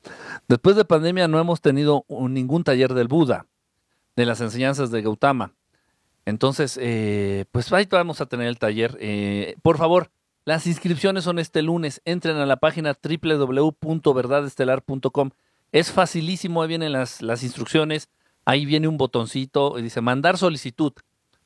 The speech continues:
Mandas tu solicitud y si hay lugar, ya entraste en el taller. Ya nada más se te pide un donativo que, pues, realmente es, es simbólico. <laughs> Es un donativo de, ¿qué serían en dólares? Como diez dólares más o menos.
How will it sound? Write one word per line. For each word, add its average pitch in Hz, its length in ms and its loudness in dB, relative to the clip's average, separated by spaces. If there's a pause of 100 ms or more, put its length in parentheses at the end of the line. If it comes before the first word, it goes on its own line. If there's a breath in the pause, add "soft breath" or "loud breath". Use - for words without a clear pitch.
Mandas 170 420 2
tu 165 120 -4
solicitud 127 600 2 (260)
y 120 120 -10
si 156 160 -2
hay 180 120 2
lugar, 196 520 0
ya 185 100 -4
entraste 208 340 -4
en 196 80 -4
el 170 140 -4
taller. 214 300 -2 (680 soft breath)
Ya 170 100 6
nada 190 120 2
más 196 140 -2
se 175 60 -10
te 156 120 -6
pide 185 200 -4
un 190 80 -4
donativo 175 760 0
que, 131 280 -4
pues, - 140 -18
realmente 156 420 -2
es, - 180 -6 (1600 loud breath)
es 147 160 4
simbólico. 151 800 -2
<laughs> - 40 -20 (560 loud breath)
Es 190 100 2
un 196 80 0
donativo 170 580 4
de, 127 480 0
¿qué 190 120 -4
serían 170 260 -2
en 156 80 -4
dólares? 156 320 0
Como 135 300 -4
diez 160 200 0
dólares 185 440 0
más 185 180 -6
o - 20 -6
menos. 220 380 -8